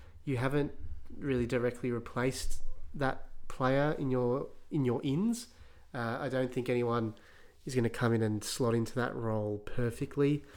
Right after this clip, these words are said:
I could see it creating opportunity for someone like Bailey Smith to get even more around the ball. So for, in that sense, it works, but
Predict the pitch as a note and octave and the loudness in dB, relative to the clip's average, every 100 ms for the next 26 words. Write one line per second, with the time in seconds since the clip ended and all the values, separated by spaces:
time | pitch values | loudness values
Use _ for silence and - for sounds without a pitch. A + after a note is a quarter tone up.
0 | - - - C3+ - C3+ - C#3 C#3 D#3 | -20 -20 -4 -2 0 0 6 8 8 6
1 | - C3 B2 B2 - C3 - B2+ B2 B2 | 2 4 4 4 0 -4 -6 -2 2 0
2 | - - B2 A#2 A2+ - A#2+ A#2+ A#2+ - | -2 -6 -2 0 0 0 0 2 0 0
3 | C3 B2 - A#2 B2+ - C#3+ A#2+ A2+ A2 | -2 -2 -2 0 0 2 0 0 0 2
4 | A2 A#2+ B2 B2 A#2+ A#2+ A#2+ C3 B2 B2 | 2 4 4 4 4 2 2 4 4 4
5 | B2 - - - - - - A2 G2+ - | 0 -4 -20 -20 -18 -12 -4 -2 -2 -4
6 | A2 - B2+ A#2+ B2+ - C3 A#2+ B2+ A#2+ | -6 -4 0 2 0 0 0 0 -4 -2
7 | B2 C#3 - A#2+ A#2+ | -2 -2 -4 -4 -4